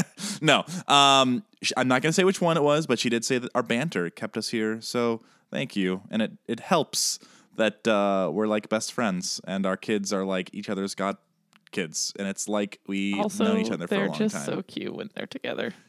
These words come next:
Speaker 1: Seriously, it's insane. It's stupid. It's unfair,
Speaker 2: It's
Speaker 1: truly.
Speaker 2: so dumb. It's amazing.
Speaker 1: Yeah.
Speaker 2: Um, I was gonna say something else about this show.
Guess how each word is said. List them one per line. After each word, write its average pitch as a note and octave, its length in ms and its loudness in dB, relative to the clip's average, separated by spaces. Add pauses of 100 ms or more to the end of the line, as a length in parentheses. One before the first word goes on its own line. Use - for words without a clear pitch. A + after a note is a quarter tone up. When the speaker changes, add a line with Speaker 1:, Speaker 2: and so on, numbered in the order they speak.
(320)
Speaker 1:
Seriously, E2+ 640 -4
it's - 200 -10
insane. - 540 -8 (160)
It's - 180 -6
stupid. - 600 -6
It's - 100 2
unfair, G#3 400 4
Speaker 2:
It's - 180 -6
Speaker 1:
truly. G3+ 180 0
Speaker 2:
so C#4+ 300 2
dumb. A3 560 2 (1160)
It's - 120 -6
amazing. G3+ 540 -4 (380)
Speaker 1:
Yeah. D#2+ 160 -4 (360)
Speaker 2:
Um, F3+ 440 2 (520)
I F#3+ 120 -2
was F3+ 140 -4
gonna F#3 200 -6
say - 180 -6
something - 380 -10
else G3 340 -8
about A3 360 -6
this G#3+ 160 -6
show. - 400 -6